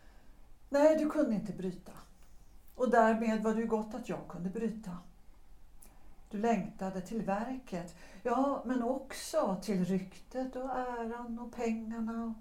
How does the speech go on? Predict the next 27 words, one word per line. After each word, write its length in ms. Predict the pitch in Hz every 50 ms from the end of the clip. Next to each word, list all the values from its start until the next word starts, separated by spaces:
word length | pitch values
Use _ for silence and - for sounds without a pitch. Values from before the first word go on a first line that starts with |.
| -
och 100 | 269 269
allt 200 | 240 226 226 -
som 160 | - 277 262 226
lyste. 680 | 233 262 262 247 202 - - - - - 202 202 196 196 - - - - - - - - - - - - - - - - - -
Kärleken 640 | - 269 226 190 190 220 233 240 - - 208 202 196
hade 200 | 190 185 185 175
blivit 320 | 175 180 180 170 170 175
ett 140 | 175 175 -
hinder 420 | 180 190 185 175 170 165 165 156
och 60 | 165 160
en 100 | 160 156
börda 260 | 151 151 156 165 165
för 140 | 170 165 160
dig. 260 | 165 175 175 185 185 - - - - - - - - - - - - - - - - - - - - - - - - - - - - - -
Du 80 | 156
ville 200 | 156 180 196 240
egentligen 520 | 262 262 226 196 185 - 180 202 208 226 208
bara 120 | 226 220
ha 560 | 214 214 190 208 214 208 220 240 254 262 262 254 - - - - - - - - - - - -
en 160 | 302 311 302
vällust. 680 | 302 269 208 165 - 170 160 - - - - - - - - - - - - - - - - - - - - - - - - - - - - - -
Något 340 | - 208 247 254 - - -
som 260 | - - - 226 226
lämnade 600 | 233 233 240 220 185 175 180 190 196 180 208 208
din 240 | 185 214 214 208 208
själ 720 | 214 - - - 208 214 220 226 233 233 240 240 233 226 - -
oberörd 760 | - 226 196 165 180 185 180 185 185 190 190 196 190 185 185